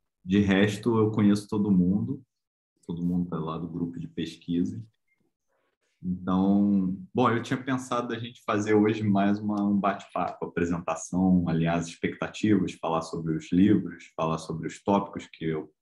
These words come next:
pensei em trazer pra vocês. E aí eu tinha pensado de vocês se apresentarem, só que todo mundo meio que já se conhece. Então, não sei se vocês querem fazer isso rapidinho,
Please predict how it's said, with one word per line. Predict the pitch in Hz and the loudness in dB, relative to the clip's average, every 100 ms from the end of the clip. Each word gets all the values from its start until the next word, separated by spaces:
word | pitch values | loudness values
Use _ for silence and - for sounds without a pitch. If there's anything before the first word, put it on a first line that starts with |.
| _ - | _ 0
pensei | 98 92 92 101 92 - - _ _ _ - _ - | 2 2 4 6 6 2 -8 _ _ _ -20 _ -4
em | 92 92 | 0 2
trazer | 92 87 90 92 | 2 2 2 2
pra | 92 | 0
vocês. | 85 85 - 107 120 117 - - _ _ _ _ - | -4 -4 2 4 4 0 -4 -16 _ _ _ _ -2
E | 117 | 4
aí | 113 | 4
eu | |
tinha | 117 131 | 4 2
pensado | 131 127 120 120 | 2 2 2 0
de | 127 | -2
vocês | 120 127 - | -2 -2 0
se | 131 | 0
apresentarem, | 123 127 120 131 127 120 104 95 | 0 0 2 4 4 4 4 2
só | - 107 | -2 -8
que | - | -2
todo | 131 131 | 0 6
mundo | 131 | 6
meio | 135 123 127 | 6 2 0
que | |
já | - 131 | -2 -4
se | - | -4
conhece. | - 135 104 98 - - - _ _ - - - - - - - | 0 2 2 0 -4 -20 -20 _ _ -20 -20 -20 -20 -20 -18 -6
Então, | 98 98 104 107 120 | -4 -2 -2 0 0
não | |
sei | 127 147 123 | 0 4 4
se | - 104 | 2 -8
vocês | - 107 | -8 -6
querem | - 120 120 | 0 2 2
fazer | - 107 104 107 | 2 2 4 2
isso | 107 - | 0 -2
rapidinho, | 101 - 98 90 101 123 113 92 92 | -6 -2 -2 0 0 0 0 0 -2